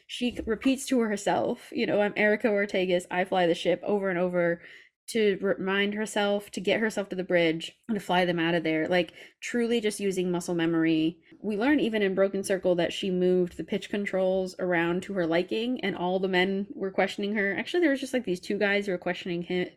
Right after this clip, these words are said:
uh, her and Uhura, uh, about, like, their station and stuff. And Erica and Uhura just, like, told them off, and I love it, you know, because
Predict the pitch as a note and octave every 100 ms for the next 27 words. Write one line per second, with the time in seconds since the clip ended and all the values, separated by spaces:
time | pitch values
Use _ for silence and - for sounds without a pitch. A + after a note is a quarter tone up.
0 | F3 E3+ F#3 F#3+ F#3+ F#3 E3 E3+ E3+ E3+
1 | F3+ F#3+ G#3 - - - _ G#3 G3 F3+
2 | - F#3+ F3 E3 E3+ E3+ E3 E3 F#3 F3
3 | - E3 F3+ F3+ F3+ F3 F3 F3+ F#3+ -
4 | _ G3+ G3+ - _ F3+ A#3 B3+ C4+ B3
5 | G#3+ - - G#3 A3 A3 B3 A3+ G#3 G#3
6 | G3+ G3+ G3 F#3+ E3 E3 E3+ E3+ F3+ E3+
7 | - - F3 F#3 G3+ G3 F3 F3 -